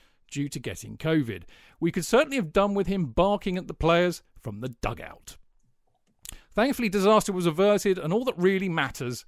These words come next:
is that Chelsea are into the next round, where they will face Luton away. That's some memories in that one.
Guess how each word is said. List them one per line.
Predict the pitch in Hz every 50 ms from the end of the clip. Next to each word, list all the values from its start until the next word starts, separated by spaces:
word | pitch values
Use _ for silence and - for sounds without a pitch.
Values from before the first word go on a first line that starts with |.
| _ _ _ _ _ _ _ _
is | - 151 143 139
that | - 151 151
Chelsea | - - 185 196 208 190 - 214 208 208
are | - 143 - -
into | 185 196 214 220 - 151
the | 131 139
next | 165 202 196 - - -
round, | 110 113 113 107 117 117 - - - _ _ _
where | - 139 147 190
they | 196 226
will | 240 254 254 -
face | - - 240 247 220 -
Luton | 214 220 247 220 - 269 254
away. | 254 240 220 240 247 262 269 254 160 - - - _ _ _ _ _ _ _ _
That's | - 113 -
some | - 117 127
memories | 131 127 131 127 123 117 113
in | 120 120
that | 139 151 143 -
one. | 117 101 98 101